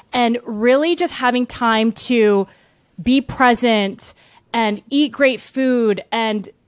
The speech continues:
unplug was something that was so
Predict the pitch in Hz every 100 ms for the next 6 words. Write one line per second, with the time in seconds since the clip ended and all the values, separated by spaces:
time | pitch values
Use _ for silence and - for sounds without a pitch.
0 | - 254 269 - 233 233 311 254 233 -
1 | 247 226 320 320 240 226 226 233 214 -
2 | - 240 240 262 330